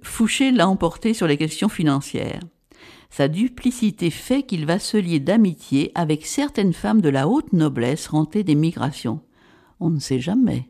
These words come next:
ça peut servir. Il va finir par se créer un très solide réseau parmi l'ancienne noblesse.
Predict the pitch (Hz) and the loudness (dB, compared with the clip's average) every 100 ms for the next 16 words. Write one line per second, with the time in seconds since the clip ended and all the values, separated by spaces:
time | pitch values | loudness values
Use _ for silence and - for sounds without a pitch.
0 | _ - - 123 - 214 151 113 - 110 | _ -12 -8 -6 -2 -2 -2 -6 -8 -14
1 | _ _ _ _ - - - - - - | _ _ _ _ -20 -20 -20 -20 -20 -6
2 | 190 180 202 285 247 269 226 240 247 247 | -2 4 4 8 6 6 2 2 0 2
3 | 202 196 262 349 - 185 185 - - 330 | 2 4 2 0 0 2 2 -2 -8 -2
4 | 370 392 - 233 220 214 233 180 156 160 | 0 0 0 0 2 2 2 2 2 2
5 | 147 165 240 - - 170 156 233 190 143 | 2 2 0 -4 -2 2 2 2 0 -2
6 | 196 208 135 117 95 76 67 - - | 0 2 2 0 -4 -6 -8 -14 -16